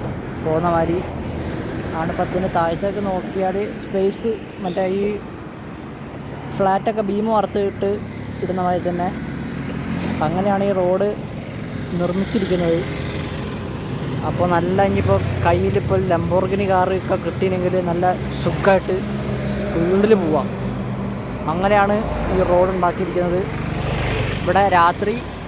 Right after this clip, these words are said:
ഏഹ്, ലൈറ്റ് മറ്റേ ഈ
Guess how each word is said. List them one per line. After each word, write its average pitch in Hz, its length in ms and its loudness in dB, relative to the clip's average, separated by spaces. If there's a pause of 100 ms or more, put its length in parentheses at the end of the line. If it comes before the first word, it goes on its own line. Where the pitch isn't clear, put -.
(640)
ഏഹ്, 175 480 2 (120)
ലൈറ്റ് 175 360 2 (580)
മറ്റേ 175 240 0 (400)
ഈ - 20 0